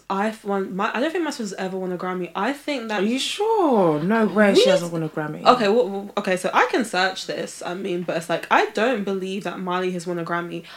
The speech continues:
Speaker 1: I think Miley should win for Endless Summer Vacation. The reason why I don't think Olivia Rodrigo would get is because she just won all of those Grammys for her last album, Sour.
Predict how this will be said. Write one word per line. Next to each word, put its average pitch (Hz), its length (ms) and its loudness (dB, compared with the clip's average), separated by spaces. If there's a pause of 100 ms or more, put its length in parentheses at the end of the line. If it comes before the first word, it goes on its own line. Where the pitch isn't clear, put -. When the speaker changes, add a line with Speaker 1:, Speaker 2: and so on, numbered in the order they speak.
(140)
Speaker 1:
I 240 180 8
think 294 220 -4
Miley 208 340 0
should 185 240 -6
win 185 160 -4
for - 160 -10
Endless 185 220 -4
Summer 185 160 -4
Vacation. 180 720 -6 (260)
The 208 80 2
reason 320 280 2
why 311 120 4
I 202 140 4
don't 185 320 0
think 196 160 -4
Olivia 180 240 -2
Rodrigo 175 500 0
would 165 180 -2
get 180 280 0
is 175 100 -2
because 185 320 -6
she 180 220 -6
just 190 280 -2
won 185 140 -2
all 175 160 0
of 170 80 2
those 165 180 0
Grammys 175 480 -2
for 170 140 -2
her 165 140 -2
last 160 260 -4
album, 165 340 -4
Sour. 190 600 -4